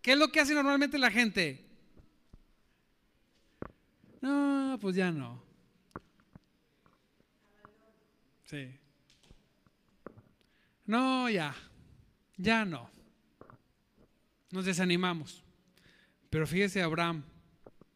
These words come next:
se fortaleció aún más. Cuando veo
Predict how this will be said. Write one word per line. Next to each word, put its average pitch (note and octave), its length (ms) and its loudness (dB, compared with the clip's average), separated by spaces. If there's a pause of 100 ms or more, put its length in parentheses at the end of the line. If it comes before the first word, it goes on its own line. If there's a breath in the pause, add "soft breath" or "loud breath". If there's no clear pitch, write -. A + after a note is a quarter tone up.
(2500)
se - 420 0
fortaleció E3+ 1600 -4
aún E3+ 360 -4
más. - 1040 -10 (800)
Cuando E3 400 -4
veo F#3 420 -2